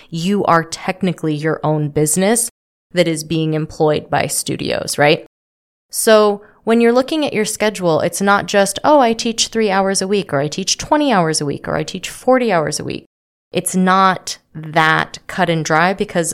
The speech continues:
unlike an office job, you aren't commuting in in the morning, sitting down, working for eight hours, hopefully getting to have some lunch,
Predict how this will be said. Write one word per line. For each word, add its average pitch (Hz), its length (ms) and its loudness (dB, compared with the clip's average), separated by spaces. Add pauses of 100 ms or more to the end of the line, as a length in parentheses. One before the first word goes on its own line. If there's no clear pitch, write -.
(120)
unlike 170 720 0
an 165 140 -2
office 156 560 -4
job, 170 540 -2
you 175 240 -2
aren't 165 320 0 (160)
commuting 160 460 -2
in 156 100 0
in 156 80 0
the 160 80 -2
morning, 226 500 2
sitting 151 380 -6
down, 185 420 2
working 165 360 -4
for - 100 -6
eight 156 160 -2
hours, 165 460 0 (1040)
hopefully 180 380 -4
getting 160 300 0
to 165 80 -4
have 156 160 -2
some 151 180 -2
lunch, 160 420 0